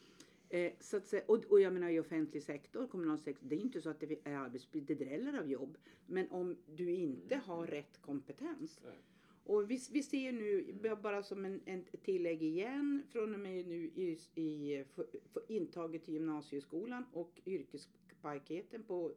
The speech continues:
Speaker 1: den vuxenutbildningen, alltså komvux, så styr man omvårdnadsutbildningen att den ska li-, se likadan ut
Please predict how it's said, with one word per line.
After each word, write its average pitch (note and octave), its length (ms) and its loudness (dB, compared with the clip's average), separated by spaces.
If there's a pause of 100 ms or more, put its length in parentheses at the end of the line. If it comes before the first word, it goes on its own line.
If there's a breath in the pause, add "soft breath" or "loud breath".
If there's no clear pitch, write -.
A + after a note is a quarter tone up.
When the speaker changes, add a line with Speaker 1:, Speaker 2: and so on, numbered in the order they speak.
Speaker 1:
den E3+ 240 -4
vuxenutbildningen, E3 800 -8
alltså - 200 -12
komvux, E3+ 520 -6 (720 loud breath)
så B3+ 160 2
styr B3+ 480 4
man G#3+ 220 0
omvårdnadsutbildningen D#3+ 1200 0
att D3+ 100 -4
den C#3 140 -4
ska - 160 -12
li-, D3 240 -4
se D#3 220 -2
likadan D3 580 -4
ut C#3 180 -2